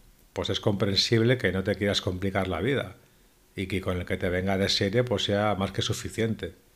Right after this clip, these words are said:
Pero si por contra tú eres una persona que ponderas la seguridad y la privacidad, está claro que Chrome, el de Samsung o el de Xiaomi son una lacra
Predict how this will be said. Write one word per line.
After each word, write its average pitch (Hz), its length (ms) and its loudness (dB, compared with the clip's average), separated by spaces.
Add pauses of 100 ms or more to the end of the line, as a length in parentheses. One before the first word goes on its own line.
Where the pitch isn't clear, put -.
(640)
Pero 90 180 2
si 95 160 2
por 90 240 -4
contra 127 760 6 (580)
tú 113 140 4
eres 113 200 4
una 113 200 4
persona 117 480 6
que 98 100 0
ponderas 113 960 4 (340)
la 101 100 2
seguridad 104 640 4
y 98 60 2
la 95 100 2
privacidad, 98 720 0 (580)
está 95 360 0
claro 110 400 4
que 85 580 -2 (460)
Chrome, 120 420 6 (680)
el 95 160 2
de 92 100 2
Samsung 110 460 4
o 110 60 6
el 104 40 4
de 101 120 4
Xiaomi 117 640 2 (260)
son 98 300 2
una 92 140 2
lacra - 440 0